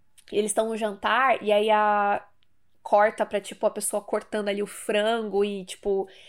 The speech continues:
estraçalhando o frango e tal. Então, tudo isso é, é, nossa, mexe muito com a nossa sensação vendo a cena. E aí, depois ver o relato dela, né?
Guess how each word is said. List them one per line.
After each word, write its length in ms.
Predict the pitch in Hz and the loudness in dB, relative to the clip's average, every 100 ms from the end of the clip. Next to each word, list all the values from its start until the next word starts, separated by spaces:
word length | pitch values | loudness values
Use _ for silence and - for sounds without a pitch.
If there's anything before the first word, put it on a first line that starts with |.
| - | -18
estraçalhando 680 | - - 214 - 220 214 208 | -14 -2 -2 2 2 2 -2
o 20 | |
frango 440 | 214 - 208 220 202 | -6 -4 -2 -2 -2
e 40 | |
tal. 200 | 202 202 | 0 0
Então, 220 | 208 220 | 0 -2
tudo 260 | 214 254 240 | -4 -4 -4
isso 300 | 240 247 - | -4 -2 2
é, 220 | 226 220 - _ - - - _ | 2 2 -10 _ -20 -20 -20 _
é, 540 | 202 208 202 202 196 196 - | 4 6 6 4 2 -4 -14
nossa, 460 | - 220 226 - | -2 2 2 0
mexe 380 | 196 220 - 262 | 0 -2 -2 -6
muito 720 | 233 220 214 233 269 277 302 | -8 -10 -6 0 0 0 -4
com 100 | - | -4
a 40 | 214 | -4
nossa 180 | 208 | -4
sensação 720 | 214 220 208 208 - 202 202 196 - - _ - | -4 -6 -4 -4 -4 -4 -4 -8 -18 -20 _ -12
vendo 320 | 196 208 208 | -2 0 2
a 60 | 196 | 0
cena. 640 | - 208 202 214 285 359 - _ - - - _ | 0 0 0 0 -4 -6 -8 _ -20 -20 -20 _
E 120 | 226 | 0
aí, 300 | 220 220 220 | 2 2 2
depois 460 | 214 226 226 220 208 | -2 0 0 -2 -4
ver 280 | 208 214 220 | 0 0 2
o 80 | 214 | 0
relato 560 | 226 220 208 202 - | 0 2 2 2 -4
dela, 540 | 202 196 196 190 180 175 | 0 4 4 2 0 -4
né? 300 | 170 180 | -6 -8